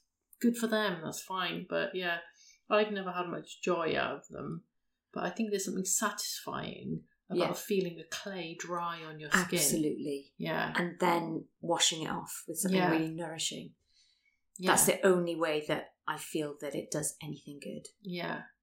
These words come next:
Speaker 2: Yeah.
Speaker 1: So you've got this sort of layer feeling tight on your face and kind of
Speaker 2: Yeah.
Speaker 1: cracky,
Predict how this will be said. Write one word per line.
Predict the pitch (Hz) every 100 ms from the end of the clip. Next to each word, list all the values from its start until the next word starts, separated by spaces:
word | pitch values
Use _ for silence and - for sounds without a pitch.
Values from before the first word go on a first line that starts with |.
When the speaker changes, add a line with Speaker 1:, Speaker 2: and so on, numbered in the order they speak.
| _
Speaker 2:
Yeah. | 147 - _ _ _
Speaker 1:
So | -
you've | 208
got | 196 -
this | 185 -
sort | 180
of | 175 - _ -
layer | 185 180 180 180 165 160 156 -
feeling | 190 175 170 175
tight | - 240 240 233 -
on | 180 160
your | 156
face | - - 147 -
and | 175
kind | - 175
of |
Speaker 2:
Yeah. | 160
Speaker 1:
cracky, | - 196 196 - - - - -